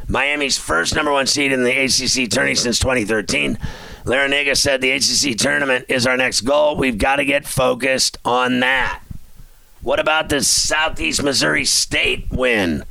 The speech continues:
They took the Ohio Valley Conference bid and got into the tournament. Chris Harris had twenty-six, Phil Russell had twenty-one, including the game's last seven points,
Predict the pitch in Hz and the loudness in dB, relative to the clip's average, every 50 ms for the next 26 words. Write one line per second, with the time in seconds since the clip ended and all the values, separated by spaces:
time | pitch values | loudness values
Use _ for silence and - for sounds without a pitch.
0 | - - - - 120 135 156 139 - 160 156 156 151 - 117 131 131 131 123 117 | -12 -12 -4 -2 -2 -2 0 0 0 2 2 0 0 -2 -2 0 0 0 0 -2
1 | 98 - - - - - - - - 131 127 - 147 156 156 147 147 139 120 110 | -4 -6 -10 -16 -18 -18 -8 -2 0 0 2 2 2 2 2 2 2 2 2 0
2 | 131 135 147 165 180 185 - - - - - 131 131 131 123 - 123 123 117 - | 0 2 2 2 2 2 0 0 0 0 2 2 2 2 0 0 0 -2 -2 -2
3 | - - 127 127 131 135 143 143 196 202 - 131 127 117 131 135 135 135 135 131 | -2 0 0 2 2 4 4 2 0 0 0 -2 0 2 0 2 2 2 2 2
4 | 127 127 123 123 - - 127 131 127 127 127 135 147 - 113 - - - - - | 2 2 2 2 0 0 0 0 0 0 0 -2 -2 -2 -2 -4 -4 -4 -4 -6
5 | - - - - - - - 131 139 - - 135 147 151 147 139 - 143 139 123 | -6 -8 -10 -12 -10 -6 -4 -2 0 2 2 2 2 2 2 0 0 0 0 0
6 | 101 - 135 143 123 117 - - 151 151 147 - - - - 143 143 139 131 135 | 0 -2 0 0 0 0 0 0 2 0 0 0 -2 0 2 2 2 2 2 2
7 | 143 - - 147 143 135 123 107 - 131 139 135 120 120 127 143 147 - 147 139 | 2 2 2 2 2 2 2 2 0 2 2 2 2 2 2 2 2 0 -2 -2
8 | - - - - - - - - - 113 - - 156 151 - 143 135 131 - 143 | -6 -6 -8 -6 -6 -6 -4 -2 -2 0 2 2 2 2 2 0 0 0 0 0
9 | 135 - 131 139 143 143 - - - 147 135 135 131 117 - 147 - 143 123 104 | 0 0 2 2 2 2 2 2 2 2 2 2 0 0 0 0 0 0 0 0
10 | - | -4